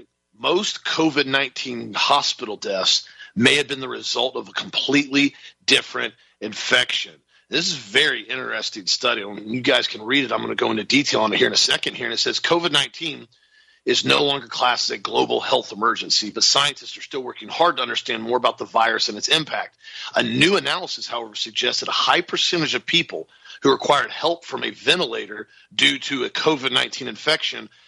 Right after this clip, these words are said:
developed secondary bacterial pneumonia. This pneumonia in the study shows it was responsible for the higher mortality rate than the actual covid nineteen infection."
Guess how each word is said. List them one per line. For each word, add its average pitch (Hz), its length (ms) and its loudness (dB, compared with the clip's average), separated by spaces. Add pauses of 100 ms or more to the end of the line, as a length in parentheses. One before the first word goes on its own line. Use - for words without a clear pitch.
(140)
developed 131 460 2
secondary 160 720 0
bacterial 139 720 -2
pneumonia. 123 560 -2 (480)
This 151 200 2
pneumonia 127 680 0
in 123 120 -2
the 117 80 0
study 147 420 2
shows 127 500 -2 (160)
it 135 160 -2
was 127 180 0
responsible 117 800 0 (200)
for - 100 -8
the 123 80 4
higher 151 420 2
mortality 135 600 -6
rate 113 240 -8 (260)
than 160 280 0
the 147 140 2
actual 131 380 -2
covid 143 460 0
nineteen 127 500 -2
infection." - 560 -2